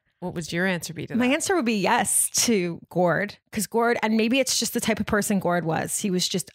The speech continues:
Speaker 2: a, a nice, good human being who, you know, was, but listen, he's the only one I've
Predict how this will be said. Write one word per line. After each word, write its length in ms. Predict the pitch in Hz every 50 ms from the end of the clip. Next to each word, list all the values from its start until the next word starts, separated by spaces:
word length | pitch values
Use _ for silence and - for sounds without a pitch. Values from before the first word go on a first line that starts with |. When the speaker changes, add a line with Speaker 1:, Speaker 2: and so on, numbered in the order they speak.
| _ _ _ _ -
Speaker 2:
a, 80 | - - _ _ -
a 60 | 190
nice, 840 | 185 180 175 180 175 170 165 170 170 190 202 - - - - - - _ _ _ _ _ - - 175 151
good 480 | 147 180 170 170 180 180 165 214 208 - _ _ _ _ _ _ _ _ _ _ -
human 480 | - - 190 185 180 175 170 170 151
being 480 | - - - 110 - - - 175 175 _ _ _ -
who, 500 | - 202 185 175 175 165 165 160 160 - _ _ _ _ _ _ _ _ _ -
you 60 | 180
know, 220 | 180 175 170 165 156
was, 340 | 151 160 160 - - - _ _ _ _ _ _ _ _ _ _ _ _ _ _ - - 226 233 - - - - 165 -
but 160 | - 202 - -
listen, 480 | 175 208 220 - - 180 156 170 156 -
he's 220 | - - 240 262
the 140 | 277 311 - - -
only 360 | - 220 220 220 240 226 202
one 200 | 190 185 185 185
I've 200 | 175 170 170 160